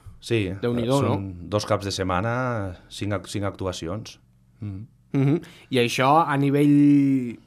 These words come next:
Speaker 2: d'organització, és un repte, també.
Speaker 1: Sí, eh, és el primer any, és una novetat,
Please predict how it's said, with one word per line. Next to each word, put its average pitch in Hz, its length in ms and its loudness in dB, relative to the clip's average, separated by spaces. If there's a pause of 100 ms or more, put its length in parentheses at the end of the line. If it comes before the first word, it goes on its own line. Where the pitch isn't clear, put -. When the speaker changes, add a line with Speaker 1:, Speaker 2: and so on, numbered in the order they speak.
Speaker 2:
d'organització, 127 1300 0 (1000)
és 120 160 -4
un 127 140 -2
repte, 143 300 0
també. 104 320 -6 (340)
Speaker 1:
Sí, 170 180 2 (140)
eh, 113 400 6
és 110 100 2
el 131 100 2
primer 127 260 2
any, 185 260 2 (180)
és 98 120 -6
una 104 180 0
novetat, 135 640 2